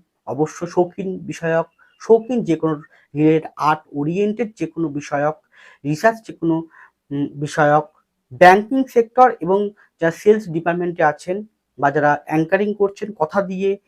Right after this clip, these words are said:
যাদের কাজ, তাদের একটু সাবধানে আপনারা কাজ করবেন, এই জায়গাটা একটু গন্ডগোল রয়েছে।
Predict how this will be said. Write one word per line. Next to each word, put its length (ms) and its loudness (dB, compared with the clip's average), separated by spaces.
যাদের 200 -2
কাজ, 420 2
তাদের 180 -2
একটু 140 -16
সাবধানে 640 -4
আপনারা 260 -12
কাজ 260 -6
করবেন, 380 -6
এই 120 -4
জায়গাটা 220 -4
একটু 140 -16
গন্ডগোল 400 -6
রয়েছে। 340 -4